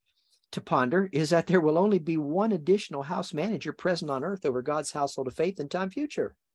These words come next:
And that house manager be, will be the Son of God himself, as believers prior to Paul and including Paul were anxiously awaiting his return. So God placed, um, Paul in charge of setting forth the household rules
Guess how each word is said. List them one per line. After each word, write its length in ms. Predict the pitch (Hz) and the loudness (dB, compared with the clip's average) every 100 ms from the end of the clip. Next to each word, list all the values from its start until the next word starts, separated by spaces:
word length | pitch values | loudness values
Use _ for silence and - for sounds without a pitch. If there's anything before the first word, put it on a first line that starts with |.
| _ _ _ _ _ _ _ - | _ _ _ _ _ _ _ -10
And 180 | 127 120 | -4 4
that 200 | 214 240 | 4 4
house 320 | 180 143 - | 2 2 0
manager 400 | 139 120 117 156 | -2 -2 -4 -8
be, 180 | 165 165 | -8 -10
will 160 | 170 156 | -2 -2
be 140 | 156 | 0
the 120 | 147 | -2
Son 240 | 147 156 131 | -2 0 0
of 120 | 147 | -2
God 220 | 127 117 | -2 -2
himself, 560 | 131 135 233 233 117 - _ _ _ _ _ | -4 -4 -2 -2 -6 -12 _ _ _ _ _
as 180 | 156 131 | -4 -2
believers 460 | 143 147 160 147 120 | 0 2 2 0 -4
prior 360 | - 180 226 | -2 0 2
to 60 | 190 | 0
Paul 360 | - 131 156 180 | 2 4 4 2
and 180 | 156 180 | 0 0
including 480 | 185 247 285 143 | -2 -2 -4 -6
Paul 260 | 120 123 107 | -2 0 2
were 180 | 117 117 | 0 -2
anxiously 520 | 156 190 - 143 160 | -2 -2 -4 -8 -4
awaiting 520 | 165 151 135 135 175 208 _ | -4 2 4 2 0 -8 _
his 180 | - 101 | -4 -2
return. 520 | 185 190 247 277 190 - _ _ _ _ _ | -4 -4 -4 -4 -6 -8 _ _ _ _ _
So 180 | - 180 | -2 0
God 380 | 156 220 262 254 - | 6 6 6 2 -6
placed, 480 | - 202 202 202 - _ _ _ - | 2 4 4 2 -12 _ _ _ -10
um, 360 | 170 165 156 156 _ _ - | -4 -2 -2 -6 _ _ 2
Paul 380 | 175 120 123 113 | 4 4 2 -2
in 160 | 143 139 | -6 -4
charge 360 | - 180 170 | 2 2 2
of 120 | 147 | -2
setting 360 | - - 196 208 | -2 2 4 4
forth 380 | 196 160 165 - | 0 0 -2 0
the 100 | 127 | -6
household 640 | 110 170 185 - 180 170 | -2 0 0 0 -2 -2
rules 560 | 147 139 113 165 - | 2 2 4 -2 -6